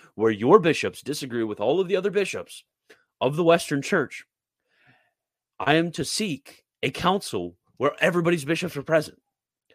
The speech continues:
That is a more authoritative sentence. That is what I'm to seek.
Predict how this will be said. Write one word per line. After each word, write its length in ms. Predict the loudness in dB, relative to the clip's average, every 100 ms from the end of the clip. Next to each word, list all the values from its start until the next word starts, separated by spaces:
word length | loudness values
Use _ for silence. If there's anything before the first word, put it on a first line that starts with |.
| -2
That 220 | 2 2
is 100 | 2
a 80 | 2
more 200 | 4 2
authoritative 840 | 2 2 2 0 -2 -4 -6 -12
sentence. 640 | -10 -10 -10 -20 -20 -20 _ _ _ _ _ _ _ _ _ _ _ _ -12
That 260 | 2 4
is 160 | 4 2
what 120 | 0
I'm 140 | 0 -2
to 100 | -8
seek. 200 | -16